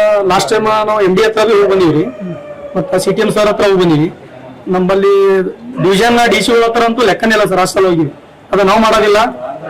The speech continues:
ಗುಲ್ಬರ್ಗ ಜಿಲ್ಲಾಧಿಕಾರಿಗಳು ಮಾಡ್ಬೇಕಂತ ಹೇಳ್ತಾರೆ ಸರ್. ಈಗ ಇದು ಜಿಲ್ಲಾಧಿಕಾರಿಗಳಂತೂ ಯಾರು ಮುಂದೆ ಬರ್ತಾ ಇಲ್ಲ. ಇದಕ್ಕೆ ತಮ್ಮ ಮಾಧ್ಯಮ ಮುಖಾಂತರ ಇದಕ್ಕೆ ಯಾವ ರೀತಿ ಹೋಗಂತ ತಾವು ಹೇಳ್ತೀರಾ ಅಥವಾ ಗೊತ್ತಿದ್ದಾರತಕ್ಕಂತ ಹೇಳಿದ್ರು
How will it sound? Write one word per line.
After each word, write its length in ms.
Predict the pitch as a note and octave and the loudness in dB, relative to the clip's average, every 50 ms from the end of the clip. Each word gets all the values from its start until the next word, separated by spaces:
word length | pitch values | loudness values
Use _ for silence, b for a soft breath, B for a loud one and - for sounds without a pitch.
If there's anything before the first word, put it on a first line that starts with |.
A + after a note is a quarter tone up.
| - E3+ | -4 0
ಗುಲ್ಬರ್ಗ 360 | E3 F#3 F#3 G3+ G3+ G#3 G3 | 2 2 2 2 2 2 2
ಜಿಲ್ಲಾಧಿಕಾರಿಗಳು 600 | E3+ F#3 G3+ G#3 G3 G3 F#3+ G3 F#3+ F#3+ G3 F#3+ | 2 2 2 4 2 2 2 2 2 2 2 2
ಮಾಡ್ಬೇಕಂತ 360 | F#3+ F#3 F3+ F3 - - - F3+ | 2 2 0 0 -2 -4 -4 -2
ಹೇಳ್ತಾರೆ 280 | E3 D#3 - D#3 D3+ | -2 -2 -2 -4 -6
ಸರ್. 880 | - - D#3+ - - - - - - - - - - - - - G3 | -6 -10 -12 -12 -12 -14 -16 -18 -20 -20 -20 -20 -20 -18 -10 -4 -2
ಈಗ 80 | F#3+ F#3 | 0 0
ಇದು 100 | G3 G3 | 0 0
ಜಿಲ್ಲಾಧಿಕಾರಿಗಳಂತೂ 1000 | F3 F3+ G3+ A3+ A#3 A#3 A#3 A3 A3+ A#3 A#3 A#3 A#3+ A#3 A#3+ A3+ A#3 A#3+ B3 B3 A#3 | 2 2 2 2 2 2 0 0 0 0 0 2 2 0 -2 -2 -2 0 0 2 2
ಯಾರು 200 | G#3+ G#3 A3+ G#3+ | 2 2 0 0
ಮುಂದೆ 200 | G#3+ G#3 F#3+ F#3+ | -2 -2 -2 -2
ಬರ್ತಾ 180 | F3+ G3+ F#3 | 0 0 0
ಇಲ್ಲ. 140 | D#3+ C#3+ D3+ - - - - - - - - - - - - | 0 0 -2 -4 -6 -8 -12 -14 -14 -14 -14 -14 -14 -6 -2
ಇದಕ್ಕೆ 220 | G3 G3+ G3 G#3 G3+ | -2 0 0 0 -2
ತಮ್ಮ 260 | - G3 G#3 A#3+ A#3 | -2 0 0 0 2
ಮಾಧ್ಯಮ 300 | A3 A3 A3 B3+ C4 C4+ C4 | 0 2 2 2 2 2 2
ಮುಖಾಂತರ 360 | C4 B3 B3 B3+ B3 C4 C4 | 0 0 0 0 0 0 -2
ಇದಕ್ಕೆ 220 | C4 C4 B3 G#3+ | -2 -2 -2 0
ಯಾವ 580 | G3 F#3+ G#3+ A#3 B3 B3 B3+ B3+ B3+ B3 B3 A#3+ | 0 2 2 2 0 0 -2 -2 -2 -2 -2 -2
ರೀತಿ 260 | A#3 A#3+ A3+ - B3+ | -2 -2 -2 -2 -2
ಹೋಗಂತ 460 | A3+ G#3+ A#3 A#3+ A#3 A#3 A3+ - C4 | 0 0 2 0 0 -2 -2 -2 -2
ತಾವು 480 | A#3+ A#3 A#3 - G#3 G3+ A#3+ B3 B3 A#3+ | -2 -2 -2 -2 0 0 0 0 0 0
ಹೇಳ್ತೀರಾ 360 | A#3 A3+ A3+ A3+ A3+ A3 A3+ | 0 0 0 -2 -2 0 0
ಅಥವಾ 280 | A3 G#3 - A3+ A3+ G#3+ | 0 -2 -2 -4 -2 0
ಗೊತ್ತಿದ್ದಾರತಕ್ಕಂತ 840 | F#3+ G3+ G3 - G#3 F#3 A3 G#3+ G3+ G#3 A3 - D3+ F3 D3+ A3+ | -2 -2 -2 -2 -2 -2 -2 -2 0 -2 -4 -4 -4 -6 -6 -2
ಹೇಳಿದ್ರು 680 | A3 G3+ G3 G#3 G#3 G3+ F#3+ E3+ F3 B3+ C4+ - - | 0 0 2 2 2 0 0 0 0 -2 -4 -6 -12